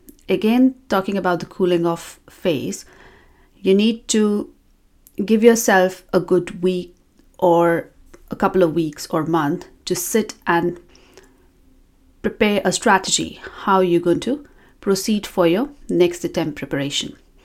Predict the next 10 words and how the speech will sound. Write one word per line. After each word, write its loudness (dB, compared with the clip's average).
Now, 2
when 8
you 4
do 4
this 2
reflection 0
after -2
your 2
exam 0
result, -4